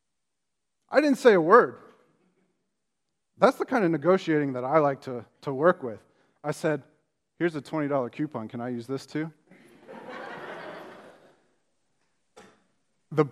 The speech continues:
the thing that makes this so crazy is it started at eight hundred dollars.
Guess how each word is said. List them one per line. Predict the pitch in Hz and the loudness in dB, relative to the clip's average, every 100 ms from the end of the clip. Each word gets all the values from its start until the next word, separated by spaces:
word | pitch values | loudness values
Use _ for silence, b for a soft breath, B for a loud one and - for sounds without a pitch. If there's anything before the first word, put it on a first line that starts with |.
| - - - | -8 -20 -12
the | 156 | -10
thing | 143 - 214 240 | -10 -6 -2 -2
that | 196 | -2
makes | 175 165 | -2 -2
this | - 147 | -6 -10
so | - 165 160 | -6 -4 -6
crazy | - 147 127 117 113 - _ _ _ _ - | -6 -4 -4 -8 -12 -16 _ _ _ _ -2
is | 143 135 - - _ - | 0 0 -6 -20 _ -12
it | 135 | -8
started | - 175 196 214 180 | -6 -4 -4 -2 -2
at | 165 | -4
eight | 151 156 | -4 -6
hundred | 156 143 135 | -4 -4 -4
dollars. | 127 113 107 117 - | -4 -6 -10 -14 -18